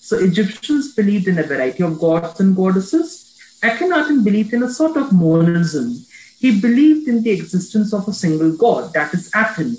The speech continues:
or the sun. So he believed in a sort of monotheistic faith that was contrary to the polytheism of the ancient Egyptians. And Nefertiti was a wife of Akhenaten.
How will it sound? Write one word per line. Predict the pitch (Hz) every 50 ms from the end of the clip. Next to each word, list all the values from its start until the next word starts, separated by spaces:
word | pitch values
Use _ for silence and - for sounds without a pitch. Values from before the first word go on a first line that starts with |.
| 170 - -
or | 170 170
the | 165
sun. | 185 - - - 208 180 135 123 240 233 - - - - - - - - - -
So | - - - 240 233 220 214 214 208 208 214 208 202 208 202 196 -
he | 208 185 254 285 311 320 320 330 320 320 302 311 - -
believed | - 180 185 202 233 262 285 277 277 277
in | 240 240
a | 233
sort | 233 - - 208 202 196 190
of | 208 202 202 -
monotheistic | 180 165 160 165 170 180 180 175 - - 160 156 156 - - 156 - -
faith | - - 143 151 208 302 302 - - - - - - - - 180
that | 175 208 196
was | 208 220 214 - - -
contrary | - 180 180 185 190 - 294 285 269 233
to | - 214
the | 190 180 208 202 185 -
polytheism | 202 202 214 254 233 - - 196 185 165 190 185 165
of | 151 151
the | 151 147 139
ancient | 139 - - 160 156 151
Egyptians. | 180 226 233 - - - 127 226 - - - - - - - -
And | 208 220 226
Nefertiti | 247 240 - 320 320 254 220 240 226
was | 220 202 185
a | 165
wife | 151 143 147 139 131 127 - - -
of | 143 -
Akhenaten. | 135 131 - 139 131 120 113 101 - 117 - -